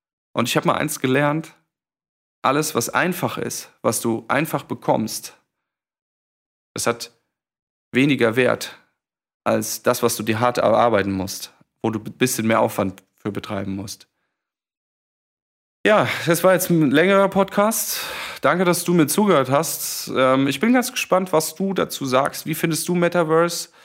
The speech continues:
Äh, siehst du das so ähnlich? Hast du vielleicht positive Aspekte, die das angeht? Ich bin auf jeden Fall offen für, äh, News.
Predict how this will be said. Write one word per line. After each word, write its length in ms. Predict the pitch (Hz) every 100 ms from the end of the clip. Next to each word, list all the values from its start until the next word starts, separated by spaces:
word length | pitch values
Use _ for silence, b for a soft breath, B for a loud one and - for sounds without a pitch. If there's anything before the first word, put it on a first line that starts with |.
| B B B B
Äh, 260 | - 135 131
siehst 240 | 160 165
du 60 | 180
das 200 | 165 -
so 80 |
ähnlich? 720 | 143 160 185 190 180 - - 147
Hast 240 | 143 156
du 80 | 165
vielleicht 420 | - 151 151 -
positive 580 | - 196 185 175 170 151
Aspekte, 520 | 147 151 147 147 -
die 100 | 135
das 220 | 131 131 107
angeht? 520 | 123 127 131 123 -
Ich 180 | - -
bin 120 | 170
auf 140 | 143
jeden 160 | 160 160
Fall 160 | 147 127
offen 320 | 165 - 165
für, 480 | - 160 151 156 156 _ _ _ _ _ _ _ _ _ _ _
äh, 260 | 123 127 127
News. 480 | 123 151 214 226